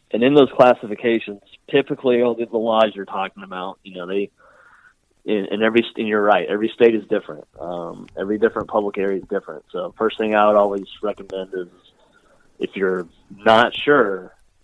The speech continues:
you know, maybe contact your local D N R and just find out, just so you don't, you know, get in any kind of trouble. Um,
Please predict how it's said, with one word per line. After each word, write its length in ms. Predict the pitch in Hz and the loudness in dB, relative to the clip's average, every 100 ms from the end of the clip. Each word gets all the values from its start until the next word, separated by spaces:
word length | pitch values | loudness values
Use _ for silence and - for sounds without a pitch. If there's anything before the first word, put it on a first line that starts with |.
| - | -16
you 80 | 101 | -14
know, 120 | 92 | -10
maybe 240 | 98 98 | -10 -10
contact 520 | 104 110 104 104 101 98 | -4 -4 -2 -2 -4 -4
your 100 | 98 | -4
local 280 | 98 - | -4 -4
D 180 | 95 95 | -6 -6
N 80 | 95 | -4
R 280 | 92 92 90 | -4 -4 -6
and 160 | 87 | -10
just 220 | - - - | -14 -16 -10
find 280 | 92 87 92 | -10 -6 -4
out, 280 | 90 82 | -4 -6
just 140 | - - | -14 -12
so 80 | 92 | -10
you 120 | 92 | -8
don't, 220 | 87 87 - _ - | -8 -12 -16 _ -20
you 80 | 87 | -20
know, 160 | - _ _ _ _ _ | -20 _ _ _ _ _
get 140 | 123 92 | -8 -8
in 60 | |
any 100 | 90 | -8
kind 160 | 87 80 | -12 -12
of 60 | - | -2
trouble. 420 | 107 87 78 - - - - - _ _ 90 | -2 -2 -6 -12 -20 -20 -20 -20 _ _ -2
Um, 680 | 92 92 90 90 87 87 | 0 2 0 -4 -8 -14